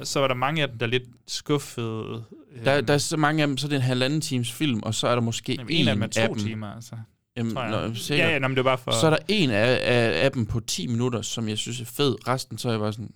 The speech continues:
Speaker 2: jeg er ligeglad.
Speaker 1: Ja, den der vampyr i den første, tror jeg, som egentlig er sådan en vampyr
Speaker 2: Er den, hvor de har briller på,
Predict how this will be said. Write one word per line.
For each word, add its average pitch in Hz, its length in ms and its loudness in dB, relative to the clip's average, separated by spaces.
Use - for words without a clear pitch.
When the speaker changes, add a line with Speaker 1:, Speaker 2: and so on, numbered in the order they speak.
Speaker 2:
jeg - 100 -20
er 101 40 -10
ligeglad. 107 320 -6
Speaker 1:
Ja, 127 160 -4
den 147 120 0
der 143 60 2
vampyr 127 480 0
i 113 60 0
den 110 120 -6
første, - 360 -4
tror - 200 -10
jeg, - 140 -10
som 117 200 -10
egentlig 101 220 -8
er 104 60 -12
sådan - 160 -10
en 107 40 -6
vampyr 107 420 -8
Speaker 2:
Er 127 60 2
den, 143 160 -2
hvor 135 80 4
de 117 60 0
har 117 80 4
briller 123 300 2
på, 139 340 -4